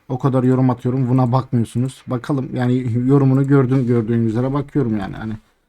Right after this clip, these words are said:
bizde söz verildiyse tutulur. Wincoin biliyorsunuz Wink olarak falan değiştirildi. Bunları daha önce konuşmuştuk. Şimdi tekrar böyle detaylı girmeyelim o kısma. Ee, sıfır dokuz yüz elli dokuz direnç.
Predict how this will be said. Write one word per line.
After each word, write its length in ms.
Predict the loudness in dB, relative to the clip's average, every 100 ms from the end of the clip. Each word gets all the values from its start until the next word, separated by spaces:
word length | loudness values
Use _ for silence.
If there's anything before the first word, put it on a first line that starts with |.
| _ -10
bizde 380 | -6 -2 -2 -4
söz 320 | -12 -6 -4 0
verildiyse 480 | 0 0 -2 -4
tutulur. 380 | -8 _ -6 -6
Wincoin 540 | 0 2 2 2 0 2
biliyorsunuz 320 | 0 -2 -4
Wink 300 | -2 -2 -2
olarak 300 | -2 -2 -4
falan 260 | -6 -4
değiştirildi. 460 | -2 -4 -4 -4 -2 -4 -10 -20 -20 -4
Bunları 260 | 0 2 2
daha 140 | 2
önce 120 | 0
konuşmuştuk. 640 | 0 -4 -2 -6 -8 -12 -8
Şimdi 240 | -8 -6
tekrar 320 | -8 -6 -4
böyle 220 | -2 -2
detaylı 300 | -4 -4 -2
girmeyelim 380 | -2 0 0 0
o 80 | -4
kısma. 300 | -6 -8 -8 -10 _ -20 _ _ -4
Ee, 600 | -2 0 2 0 0 -2
sıfır 340 | -4 -2 0 0
dokuz 180 | 0
yüz 120 | 0 2
elli 160 | 2
dokuz 300 | 0 -2 0
direnç. 380 | 2 2 -2 -8